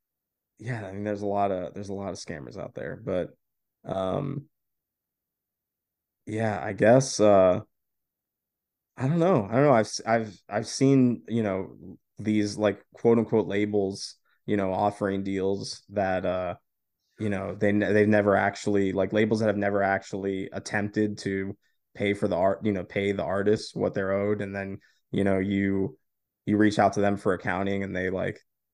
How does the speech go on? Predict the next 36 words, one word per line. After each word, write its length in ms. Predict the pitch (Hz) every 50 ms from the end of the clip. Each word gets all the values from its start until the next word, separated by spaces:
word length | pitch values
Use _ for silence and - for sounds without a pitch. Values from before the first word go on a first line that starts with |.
| _ _ _ _ _ _ _ -
get 160 | 98 95 92
super 240 | - - 101 - - - 87
mad, 380 | 92 95 92 92 95 95 101 107
<laughs> 40 |
you 120 | 117 127 135
know. 140 | 135 131 139 -
It's 200 | 175 165 143 -
like, 160 | 143 131 117
they're, 120 | 117 123 120
it's 120 | 113 -
like, 180 | 120 113 110 110
like, 160 | 113 113 107
it's 140 | 107 98 101
like, 180 | 107 110 107 107
you're, 440 | 110 113 117 117 113 110 104 - -
like, 160 | 110 104 101
you're 180 | 107 113 117 117
the 80 | 113
one 220 | 110 113 113 113 107
bugging 340 | 107 110 110 107 110 107 104
them 300 | 104 104 104 107 107 104 _
for, 320 | - 101 101 98 98 - - _ _ _ _ _ _ _ _
for 160 | - 107 101 98
an 60 | 92
accounting 380 | 95 - - 110 107 107 107 101
update 440 | 98 98 95 - 98 95 95 95 92
or, 180 | 92 92 92
you 140 | 90 95 98
know, 200 | 95 92 92 92
to 160 | 92 - 101
see 180 | - - 107 104
their 180 | 98 95 95 92
books 420 | 98 110 107 107 107 107 - -
or 80 | 98 98
whatever. 400 | 101 98 101 101 98 101 98 95
And 180 | 95 95 101